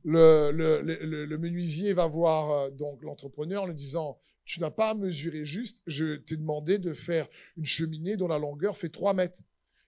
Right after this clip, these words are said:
Et puis, euh, l'entrepreneur dit, « Mais ça fait trois mètres de longueur. » Et le menuisier dit, « Non. » Et il dit, « Venez voir vous-même. »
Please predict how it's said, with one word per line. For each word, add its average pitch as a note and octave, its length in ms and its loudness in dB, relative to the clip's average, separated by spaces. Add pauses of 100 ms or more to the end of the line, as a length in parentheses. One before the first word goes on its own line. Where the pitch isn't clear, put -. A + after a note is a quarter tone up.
Et D#3 80 -4
puis, F#3+ 640 -2
euh, D3+ 340 -2 (200)
l'entrepreneur D#3 920 -4
dit, « D3+ 200 -8
Mais D#3 240 -12
ça - 220 -8
fait - 140 -12
trois - 220 -4
mètres D#4 240 -4
de G#3 80 0
longueur. » F3 440 -2 (600)
Et E3 460 4
le D3+ 80 -8
menuisier E3 600 -4
dit, « F3+ 260 -4
Non. » F4+ 280 -8 (560)
Et F3+ 80 2
il F3 60 0
dit, « D3+ 120 -2
Venez B3+ 240 -2
voir G#3+ 220 2
vous-même. » F#3 340 -2